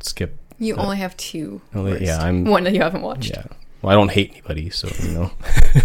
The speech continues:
Speaker 1: Um,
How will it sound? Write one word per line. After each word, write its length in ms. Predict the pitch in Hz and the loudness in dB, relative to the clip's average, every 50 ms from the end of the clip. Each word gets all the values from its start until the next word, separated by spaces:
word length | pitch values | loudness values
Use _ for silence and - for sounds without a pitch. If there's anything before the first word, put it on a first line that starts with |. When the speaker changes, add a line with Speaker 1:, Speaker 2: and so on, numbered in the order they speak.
| - - - - - - - 349 339 320 302 294 - - - - - - - - - - - - - - - - - | 6 4 2 -4 -14 -16 -16 -12 -10 -8 -8 -8 -10 -14 -14 -14 -14 -12 -12 -14 -18 -18 -18 -20 -20 -20 -20 -8 -2
Speaker 1:
Um, 880 | - 110 104 98 98 104 107 101 101 98 95 95 92 98 101 104 - | 0 2 2 4 4 2 2 2 2 0 0 0 0 -2 -4 -6 -10